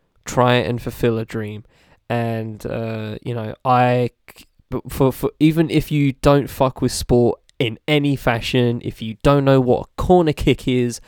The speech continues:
I don't care, right? If you don't know what a baseline drive is, uh, if you d-, <laughs>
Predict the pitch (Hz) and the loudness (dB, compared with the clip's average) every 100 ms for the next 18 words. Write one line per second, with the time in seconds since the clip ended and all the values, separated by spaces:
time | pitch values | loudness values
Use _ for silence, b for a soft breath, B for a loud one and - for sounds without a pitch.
0 | b b b - 131 131 131 120 - - | b b b -2 0 2 2 0 -2 0
1 | 127 104 104 117 127 110 - 123 120 151 | 0 -2 -6 -4 0 0 0 -2 4 4
2 | 139 139 135 127 131 131 - 120 117 - | 4 4 4 4 4 4 2 -4 0 2
3 | 151 143 135 135 139 131 120 131 127 123 | 4 2 0 2 2 0 0 2 2 2
4 | 120 117 113 113 - b b b b b | -2 -4 -6 -8 -12 b b b b b
5 | - 117 117 113 - 131 - 135 135 131 | -2 0 2 0 -2 -4 -2 -2 -2 -4
6 | - - 123 - B B B 139 92 | -4 2 2 2 B B B -4 2